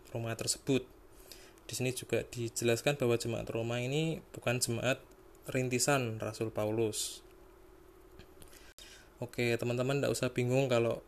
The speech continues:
baca yang paragraf pertama ini ya, karena di sini penulis menekankannya adalah bahwa kita tuh harus yakin kalau semisal kita mau menginjilkan orang itu,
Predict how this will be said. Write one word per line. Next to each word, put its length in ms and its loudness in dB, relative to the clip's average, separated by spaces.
baca 320 -2
yang 400 -2
paragraf 400 -2
pertama 480 0
ini 320 2
ya, 80 -6
karena 240 0
di 160 2
sini 320 0
penulis 880 0
menekankannya 960 2
adalah 320 4
bahwa 640 2
kita 400 0
tuh 240 4
harus 160 -2
yakin 480 4
kalau 480 -4
semisal 480 -4
kita 160 -2
mau 560 -2
menginjilkan 720 -2
orang 320 0
itu, 400 2